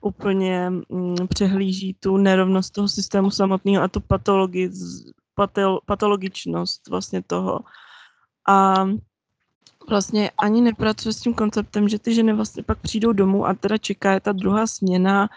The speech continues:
to v té knížce jako fakt chybí a není to ani naznačený, prostě vůbec to tam, je to vypuštěný, takže v tomhle mi to přijde hodně, jako,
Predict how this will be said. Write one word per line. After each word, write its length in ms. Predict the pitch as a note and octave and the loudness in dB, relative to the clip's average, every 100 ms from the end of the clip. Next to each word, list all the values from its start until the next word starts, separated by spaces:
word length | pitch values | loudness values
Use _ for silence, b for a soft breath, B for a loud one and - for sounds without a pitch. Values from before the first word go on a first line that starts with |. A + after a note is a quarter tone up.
| B B B B | B B B B
to 100 | G3+ | -2
v 60 | F#3+ | 0
té 140 | A3+ | 0
knížce 360 | - G#3+ G3 G#3+ | -2 -2 -2 -2
jako 180 | G#3+ B3 | -2 -2
fakt 260 | - - - | 0 -2 -4
chybí 520 | F#3+ F#3 G#3 G#3+ A3+ B B B B B _ _ | -4 -2 2 2 2 B B B B B _ _
a 360 | G3+ F#3 F3+ F3+ | 4 6 6 4
není 300 | F#3 G3+ G#3+ | 2 2 2
to 200 | B3 - | 2 2
ani 160 | B3 B3+ | 4 4
naznačený, 760 | G#3+ A3+ B3+ - A3 F#3 F#3 | 4 2 -2 0 2 2 0
prostě 540 | - G3 - - G2+ | -2 -6 0 0 2
vůbec 300 | B1 G3+ A3 | -2 -2 -2
to 120 | - G#3+ | -2 -2
tam, 440 | G#3+ G#3+ G#3+ - - | 2 2 2 -2 -4
je 100 | A3 | -2
to 120 | A#3 | 0
vypuštěný, 800 | G#3 - - - A3+ A3 A3 A#3 B B B B | -2 -2 -6 -2 0 2 2 -2 B B B B
takže 300 | - G3 G#3+ | -2 0 0
v 40 | A3+ | -2
tomhle 260 | G#3 G#3 | 0 0
mi 120 | G#3 G#3 | 2 0
to 140 | G#3+ | -2
přijde 340 | - G#3+ G3+ | -2 0 2
hodně, 880 | G#3 F3+ F#3+ F#3+ G3 G3+ G3 F#3+ F#3 G3 - | 2 0 0 2 2 0 2 0 0 -4 -6
jako, 420 | - G3+ F#3+ | -8 -2 0